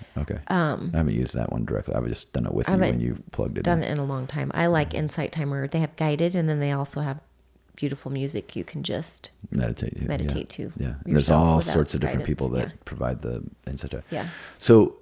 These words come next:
Speaker 1: so, um, what I would say that, so I wanna, I wanna talk a little bit more. I wanna push a little bit more on people that think they can't meditate and talk a little bit about this. So, um, and what meditation really is. And so what,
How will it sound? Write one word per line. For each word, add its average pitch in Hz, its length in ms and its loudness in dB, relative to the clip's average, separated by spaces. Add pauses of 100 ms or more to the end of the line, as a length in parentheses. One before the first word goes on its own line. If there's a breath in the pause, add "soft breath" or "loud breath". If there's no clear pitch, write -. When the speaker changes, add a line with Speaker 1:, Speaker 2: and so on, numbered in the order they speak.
Speaker 1:
so, 101 600 10 (320)
um, 85 420 6 (880)
what 104 140 8
I 110 40 10
would 101 160 8
say 123 360 6
that, - 320 2
so 110 100 2
I 107 40 8
wanna, 131 200 6 (140)
I 98 60 4
wanna 135 180 6
talk 101 280 4
a 78 60 2
little 80 180 4
bit 87 160 2
more. 78 240 4
I 58 40 2
wanna 92 120 4
push - 300 0
a - 20 -2
little 78 140 2
bit - 100 -2
more 76 340 0
on 71 360 -2 (640)
people 80 300 -4
that 71 440 -4
think - 280 -2
they 67 100 -2
can't - 260 -4
meditate - 520 -4 (100)
and - 140 -8
talk - 180 -6
a - 60 -4
little 67 100 -4
bit - 80 -4
about - 240 -6
this. - 160 -8
So, 82 240 4 (640 loud breath)
um, 76 420 4
and 85 160 2
what 82 220 6
meditation 76 500 2
really 50 260 -2
is. 50 440 -8 (320)
And 80 160 0
so 69 480 2 (480)
what, 90 360 4